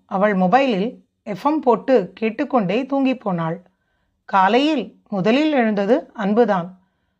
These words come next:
வைஷு கையில் இறுக்கி பிடித்திருந்த மொபைலை அவளிடமிருந்து பிரித்து எடுத்து சார்ஜ் போட்டுவிட்டு, ஜன்னல் திறந்து,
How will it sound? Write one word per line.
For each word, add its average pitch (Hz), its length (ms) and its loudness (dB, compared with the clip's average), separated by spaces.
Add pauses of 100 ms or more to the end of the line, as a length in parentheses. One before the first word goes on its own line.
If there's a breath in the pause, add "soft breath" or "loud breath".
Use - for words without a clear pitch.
(280)
வைஷு 233 360 0
கையில் 247 600 2
இறுக்கி 226 400 -4
பிடித்திருந்த 233 720 0
மொபைலை 220 640 2 (380 soft breath)
அவளிடமிருந்து 226 1040 0
பிரித்து 247 360 -2
எடுத்து 247 560 0 (260 soft breath)
சார்ஜ் 240 500 2
போட்டுவிட்டு, 208 760 -4 (240)
ஜன்னல் 214 400 2
திறந்து, 220 580 -2